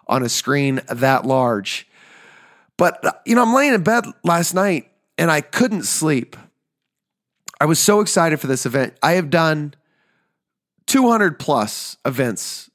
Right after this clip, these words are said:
at this point in the last two years. And I, I don't get worked up anymore. I don't get nervous. I don't get anxious. I get excited. Um, but rarely am I ever in my head to the point where I can't sleep. But yet last night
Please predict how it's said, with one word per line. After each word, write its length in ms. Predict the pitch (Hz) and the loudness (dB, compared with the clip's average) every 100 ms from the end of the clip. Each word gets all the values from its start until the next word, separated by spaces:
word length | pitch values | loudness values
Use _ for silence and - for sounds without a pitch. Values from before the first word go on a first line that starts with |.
| - | -6
at 140 | 120 | -4
this 200 | 131 120 | -4 -4
point 340 | - 131 156 - | -4 -2 -2 -4
in 100 | 131 | -4
the 60 | 127 | 0
last 360 | 127 127 - | 0 0 -2
two 140 | 139 123 | 0 2
years. 500 | 123 135 175 - - _ - _ - _ - | 2 2 -2 -6 -14 _ -20 _ -20 _ 0
And 520 | 175 175 165 156 156 - _ _ _ _ _ | 2 4 4 2 -2 -8 _ _ _ _ _
I, 120 | 147 - _ - | 0 0 _ -2
I 120 | 190 | 2
don't 200 | 233 220 | 2 0
get 160 | 214 | 0
worked 280 | 165 180 180 | 2 0 2
up 140 | 170 175 | 0 0
anymore. 380 | 160 165 190 | 0 0 2
I 60 | 175 | 2
don't 160 | 147 147 | 0 -2
get 180 | 151 | -4
nervous. 460 | 131 135 147 180 - | -2 -2 0 -2 -2
I 60 | 135 | -2
don't 160 | 143 | -2
get 200 | 131 123 - | -4 -6 -2
anxious. 500 | 131 143 - 190 - | -2 -2 -2 -2 0
I 80 | 139 | 0
get 160 | 160 | 0
excited. 880 | 135 - - 127 175 185 196 220 202 _ _ _ _ _ _ _ _ | 0 -2 2 2 2 2 0 0 -4 _ _ _ _ _ _ _ _
Um, 560 | 156 170 165 151 147 - _ 151 | 0 2 2 -2 -6 -14 _ -4
but 200 | 175 202 | -2 0
rarely 720 | 196 277 294 254 208 196 190 - | 2 2 2 2 2 2 0 0
am 140 | 185 | 2
I 100 | 180 | 2
ever 240 | 202 202 190 | 2 2 0
in 120 | 180 | 2
my 140 | 156 | 0
head 220 | 156 170 | 2 0
to 80 | 156 | -4
the 80 | 143 | -6
point 220 | 170 151 | -4 -2
where 100 | 123 | 0
I 100 | 143 | -2
can't 300 | - 165 139 | -2 -4 -4
sleep. 440 | - 190 175 135 - - _ _ _ _ _ - | -2 0 0 0 -8 -20 _ _ _ _ _ 0
But 100 | 175 | 2
yet 340 | 190 202 - | 4 2 2
last 380 | 170 185 214 - | 0 2 0 -2
night 400 | 208 220 147 - | 0 0 0 -4